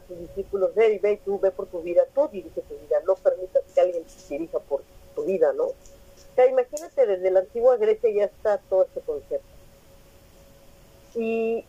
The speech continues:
mucho de lo, de lo que mencionabas de esta parte de los miedos, pues es lo que nos hicieron creer, ¿no? ¿Por qué? Porque en esta cuestión de los miedos,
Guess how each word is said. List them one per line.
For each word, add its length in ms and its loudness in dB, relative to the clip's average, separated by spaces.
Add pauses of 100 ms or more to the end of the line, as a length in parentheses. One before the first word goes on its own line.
(100)
mucho 360 0
de 220 4
lo, 440 4 (140)
de 80 4
lo 120 0
que 100 -6
mencionabas 800 -2
de 80 -6
esta 240 -8 (240)
parte 280 -2
de 60 0
los 240 -2
miedos, 380 2 (600)
pues 180 0
es 160 0
lo 180 4
que 140 -4
nos 220 2 (120)
hicieron 360 0
creer, 440 4 (100)
¿no? 220 -4 (920)
¿Por 220 -2
qué? 300 2 (380)
Porque 280 -4
en 80 0
esta 220 -2
cuestión 360 -4
de 100 2
los 280 0
miedos, 420 0